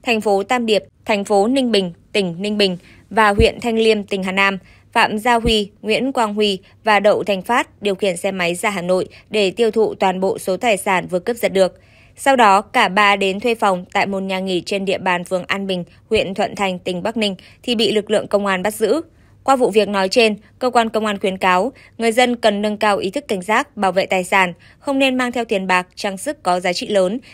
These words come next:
khi đi đường, nhất là vào buổi tối, không sử dụng điện thoại di động khi đang điều khiển phương tiện tham gia giao thông, không nên dừng đỗ xe hoặc đi lại một mình vào ban đêm ở khu vực vắng người qua lại. Nếu không may bị cướp, cướp giật tài sản, mọi người phải thật bình tĩnh, xử lý linh hoạt, tránh thương vong bản thân.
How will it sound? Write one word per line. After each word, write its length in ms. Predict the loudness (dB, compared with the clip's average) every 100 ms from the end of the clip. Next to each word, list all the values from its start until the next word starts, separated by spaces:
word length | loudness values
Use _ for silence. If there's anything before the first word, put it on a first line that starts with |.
| -12
khi 260 | -2 0
đi 160 | 0 2
đường, 260 | 4 4 2 _
nhất 240 | -2 -2 0
là 80 | 0
vào 140 | 0
buổi 120 | -2
tối, 320 | 0 2 2 -2 -12 _
không 240 | -2 0
sử 200 | 0 0
dụng 180 | 0 0
điện 160 | 0 0
thoại 180 | 0 0
di 140 | 2
động 180 | 2 2 -2
khi 120 | 0
đang 200 | 0 0
điều 120 | -2
khiển 200 | 0 -2
phương 200 | -2 -4
tiện 160 | -2 -2
tham 180 | -2 -2
gia 120 | -2
giao 120 | -2
thông, 260 | 2 2 0 -8 -20 -6
không 200 | 0 4
nên 160 | 4
dừng 240 | 4 2 2
đỗ 160 | 0
xe 300 | 2 4 4 2
hoặc 200 | -6 -4
đi 100 | 0
lại 160 | 0 2
một 140 | 0
mình 240 | -2 -2
vào 140 | 0 0
ban 200 | 2 2
đêm 200 | 2 0
ở 80 | -4
khu 160 | -4
vực 180 | -4 -4
vắng 200 | -4 -4
người 120 | -4
qua 140 | -2 2
lại. 220 | 2 2 -4 -20 -6
Nếu 220 | 2 4
không 240 | 4 2 2
may 180 | 2 2
bị 160 | -2
cướp, 280 | -2 2 2 0
cướp 120 | -2
giật 200 | 0 0
tài 100 | 0
sản, 260 | 0 2 0 -2 -12
mọi 140 | -4 0
người 180 | 0 0
phải 180 | 0
thật 160 | -2 -4
bình 160 | -4 -4
tĩnh, 200 | -4 -4
xử 120 | -4
lý 140 | -2
linh 180 | -2 -2
hoạt, 220 | 0 -2 -4 -18
tránh 260 | -4 -2 -2
thương 140 | -2
vong 160 | -2 -2
bản 140 | 0
thân. 200 | 0 0